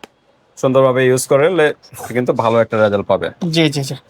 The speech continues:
Speaker 1: আর চাইলে কিন্তু এটা সিঙ্গেল ভাবে আপনি ইউজ করতে পারেন।
Speaker 2: সিঙ্গেল ভাবে দেখা যায় যে
Speaker 1: ক্রিমের আগে বা পরে
Speaker 2: এটার
Speaker 1: ইউজ
Speaker 2: কাজটা
Speaker 1: করতে
Speaker 2: হচ্ছে
Speaker 1: পারবেন।
Speaker 2: দেখা যায় আঙ্গুলের গোড়ায় গাড়ায় যে কালো দাগগুলো থাকে, কনুইতে কালো দাগ থাকে, প্রাইভেট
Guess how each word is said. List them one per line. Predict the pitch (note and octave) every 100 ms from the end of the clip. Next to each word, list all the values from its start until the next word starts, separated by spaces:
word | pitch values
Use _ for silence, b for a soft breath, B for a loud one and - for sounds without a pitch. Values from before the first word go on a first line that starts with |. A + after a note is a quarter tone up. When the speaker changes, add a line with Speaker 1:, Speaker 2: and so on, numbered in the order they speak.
| _ D3
Speaker 1:
আর | C#3+
চাইলে | D#3+ D#3 D#3
কিন্তু | D#3 D#3+
এটা | D3 D3
সিঙ্গেল | D3+ D3+ D3
ভাবে | C#3+
আপনি | C3+ C#3
ইউজ | A#2+ A2 -
করতে | A2 G#2+
পারেন। | G2
Speaker 2:
সিঙ্গেল | G3+ G#3+
ভাবে | A3 G#3
দেখা | G#3 G#3+
যায় | G#3 G3
যে | G3
Speaker 1:
ক্রিমের | F3 D#3 D#3 -
আগে | C#3 C#3
বা | C#3 C3+
পরে | A3+
Speaker 2:
এটার | C3 B2+
Speaker 1:
ইউজ | C4
Speaker 2:
কাজটা | B3+ C4
Speaker 1:
করতে | B3
Speaker 2:
হচ্ছে | A3 G#3
Speaker 1:
পারবেন। | B3 G#3 F3 E3+
Speaker 2:
দেখা | G3+ G#3+
যায় | G#3+ F#3+
আঙ্গুলের | A3 A3+ A#3 G3+
গোড়ায় | G3+ G#3+ A3
গাড়ায় | A3 G3
যে | G3+
কালো | G#3+ G#3+
দাগগুলো | A3+ A3 F#3 F#3+
থাকে, | G3 F#3 F#3+
কনুইতে | G#3 G3+ G3 G3
কালো | G3 F#3+
দাগ | G3 F#3
থাকে, | F3+ F#3
প্রাইভেট | - F3+ F3+ F#3